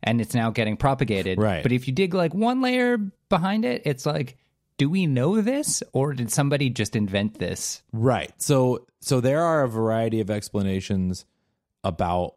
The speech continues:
Speaker 2: why that user group is called Wheel, but we're gonna stay away from that part of it. But I will say there are multiple explanations there as well. But specifically with Big Wheel, I was unable to conclusively prove anything,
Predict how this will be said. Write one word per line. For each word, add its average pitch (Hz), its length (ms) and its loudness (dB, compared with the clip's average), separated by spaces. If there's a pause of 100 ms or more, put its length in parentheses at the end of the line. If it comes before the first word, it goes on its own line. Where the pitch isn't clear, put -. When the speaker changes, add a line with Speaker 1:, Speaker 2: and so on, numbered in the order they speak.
Speaker 2:
why 90 800 -2 (120)
that 80 340 -6 (460)
user 98 400 -2
group 110 320 -2
is 117 140 -2
called 113 380 -2 (160)
Wheel, 113 520 -2 (240)
but 95 480 0
we're 104 140 -2
gonna 117 160 2
stay 110 220 0
away 98 180 2
from 95 200 -2
that 90 200 -4
part 110 180 0
of 107 100 -2
it. 110 100 -2
But 104 100 0
I 107 40 2
will 113 120 2
say 110 140 2
there 92 140 2
are 90 100 0
multiple 92 340 0
explanations 87 540 -4
there 87 160 -2
as 80 100 -6
well. 85 260 -4 (260)
But 92 280 -4
specifically 185 540 0
with 117 180 0
Big 120 180 0
Wheel, 92 320 0 (300)
I 110 120 0
was 123 340 2
unable 180 380 2
to 135 200 0
conclusively 113 680 0
prove 107 480 0
anything, 101 640 0